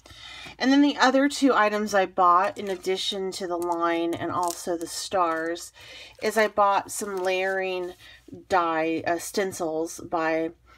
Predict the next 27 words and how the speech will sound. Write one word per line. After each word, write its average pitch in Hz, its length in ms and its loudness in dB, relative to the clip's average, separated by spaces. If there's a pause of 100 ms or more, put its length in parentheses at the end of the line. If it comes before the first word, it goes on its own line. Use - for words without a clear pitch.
(220)
Altenew. 170 720 -4 (960)
So 202 320 2
I've 208 220 0
seen 285 280 4
these 220 220 -2
on 196 160 0
other 185 200 -2
people's, 170 1000 -4
um, 165 480 -4 (600)
uh, 180 200 0
projects 185 600 -2
and 175 140 -8
things, 170 260 -4
and 180 80 -4
I 180 60 2
really 214 380 -4
wanted 175 300 -2
to 180 100 -10
try 175 320 -6
'em 156 120 -4
out. 165 440 -4 (340)
So, 180 800 0
um, 170 480 -2 (100)
you'll 208 200 -2
be 214 100 -2
seeing 196 320 -6
those 175 560 -4